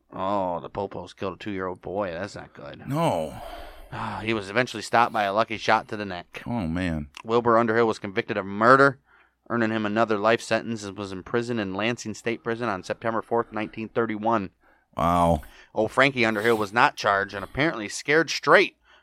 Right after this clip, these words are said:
Speaker 1: from experiences, and he never committed another criminal offense for the rest of his natural-born life.
Speaker 2: Well, you know what? Good for Frank.
Speaker 1: Right. He's just seen a two-year-old get killed. Well, actually,
Speaker 2: Right.
Speaker 1: he just seen the
Speaker 2: Deputy.
Speaker 1: constable get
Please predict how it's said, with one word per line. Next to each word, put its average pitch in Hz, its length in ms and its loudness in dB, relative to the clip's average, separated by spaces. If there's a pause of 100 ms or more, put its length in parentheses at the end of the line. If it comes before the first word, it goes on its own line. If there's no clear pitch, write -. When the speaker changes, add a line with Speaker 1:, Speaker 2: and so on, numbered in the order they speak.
Speaker 1:
from 113 180 -2
experiences, 104 760 -4
and 101 160 -12
he 98 80 -8
never 104 200 -2
committed 107 360 -6
another 101 280 -4
criminal 107 340 -2
offense 107 280 -4
for - 140 -12
the 82 80 -10
rest 90 320 -8
of - 100 -18
his 82 160 -16
natural-born 98 1040 -6
life. 98 540 -4
Speaker 2:
Well, 113 100 4
you 117 80 10
know 127 100 12
what? 135 200 8
Good 120 180 8
for - 120 -4
Frank. 110 480 4 (260)
Speaker 1:
Right. 156 220 6
He's 117 180 -10
just 123 140 -6
seen 147 120 0
a 110 60 0
two-year-old 147 520 6
get 135 200 -2
killed. 110 360 -4
Well, 110 100 0
actually, 120 180 10
Speaker 2:
Right. 110 140 12
Speaker 1:
he 127 60 2
just 113 180 -8
seen 127 220 0
the 110 240 2 (340)
Speaker 2:
Deputy. 113 220 10
Speaker 1:
constable 117 340 8
get 107 260 -10